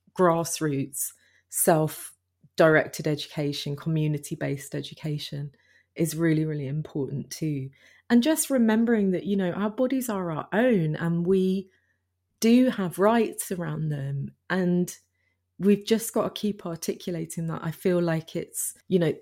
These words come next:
of course we need massive systemic change. We need to rethink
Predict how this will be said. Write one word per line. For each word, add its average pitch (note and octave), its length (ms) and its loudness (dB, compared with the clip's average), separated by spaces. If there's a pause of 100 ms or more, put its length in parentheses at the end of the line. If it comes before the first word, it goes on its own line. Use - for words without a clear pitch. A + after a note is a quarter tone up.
of - 120 -6
course F#3+ 420 2
we D#3+ 100 -2
need D3+ 200 0
massive D#3 600 0
systemic C#3 540 -8
change. - 540 -10
We D3+ 80 -4
need D3+ 220 -4
to D#3+ 100 -6
rethink D#3 720 -2